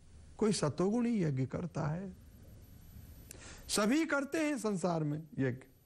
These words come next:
तप भी करते हैं लोग। तप करते हैं तभी तो बिल्डिंगें बनती हैं बड़ी-बड़ी। तप यानी मेहनत, कड़ी मेहनत। लेकिन कोई रजोगुणी तप करता है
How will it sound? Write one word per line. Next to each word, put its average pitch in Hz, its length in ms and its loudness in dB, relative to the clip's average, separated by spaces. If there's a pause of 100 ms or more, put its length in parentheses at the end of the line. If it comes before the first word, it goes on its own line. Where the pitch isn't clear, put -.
(3750)
तप 233 100 2
भी 269 320 2
करते 285 320 0
हैं 302 220 2
लोग। 185 240 -2 (2500)
तप 226 280 2
करते 233 300 2
हैं 262 100 4
तभी 233 300 2
तो 220 180 2
बिल्डिंगें 196 440 2
बनती 220 260 0
हैं 233 100 2
बड़ी-बड़ी। 165 460 0 (480)
तप 208 200 2
यानी 208 280 2 (800)
मेहनत, 143 500 0
कड़ी 175 200 2
मेहनत। 131 300 -2 (2250)
लेकिन 226 160 4
कोई 220 140 4
रजोगुणी 226 500 2
तप 269 260 -4
करता 254 260 -2
है 208 160 -8